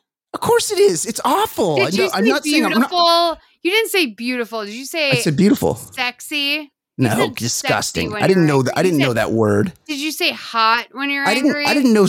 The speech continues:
Speaker 1: I didn't know sexy till I was twenty-five.
Speaker 2: Cute?
Speaker 1: No, I said,
Speaker 2: Cute?
Speaker 1: I said, yeah.
Speaker 2: There's no way you said, "You're beautiful." It's
Speaker 1: That's what
Speaker 2: in
Speaker 1: I, that's
Speaker 2: seventh
Speaker 1: exactly what I
Speaker 2: grade.
Speaker 1: said. I think,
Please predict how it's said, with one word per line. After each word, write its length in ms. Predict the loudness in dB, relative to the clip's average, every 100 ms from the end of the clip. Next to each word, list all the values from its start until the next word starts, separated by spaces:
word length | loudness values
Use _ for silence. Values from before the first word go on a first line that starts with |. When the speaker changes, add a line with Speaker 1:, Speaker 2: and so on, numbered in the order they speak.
| 2
Speaker 1:
I 40 |
didn't 180 | 0 2
know 120 | 4
sexy 580 | 2 -2 -4 -4 -4 -4
till 200 | -2 2
I 40 | 2
was 120 | 2
twenty-five. 380 | -2 -2 0 0
Speaker 2:
Cute? 100 | 2
Speaker 1:
No, 100 | 2
I 40 |
said, 220 | 0 -4 -8 _ _ _ _
Speaker 2:
Cute? 320 | -10 -2 2 2
Speaker 1:
I 40 |
said, 240 | 2 0 -4 _ _ _ _ -10
yeah. 160 | -10 -10 _ _ _ _ _ _ _ -4
Speaker 2:
There's 200 | -2 0
no 120 | 0
way 120 | 2
you 100 | 2
said, 220 | 2 0 -2
"You're 400 | -4 -2 0 -2 -12 -14
beautiful." 1200 | -14 -12 -12 -10 -6 -6 -4 -6 -6 -12 -12 -12 -6
It's 120 | -2
Speaker 1:
That's 180 | -2 0
what 80 | 2
Speaker 2:
in 60 |
Speaker 1:
I, 60 | 2
that's 120 | 0
Speaker 2:
seventh 200 | -2 0
Speaker 1:
exactly 320 | 0 0 -2 0
what 40 |
I 20 |
Speaker 2:
grade. 120 | 0 0
Speaker 1:
said. 120 | -2 -4
I 60 |
think, 220 | -2 -2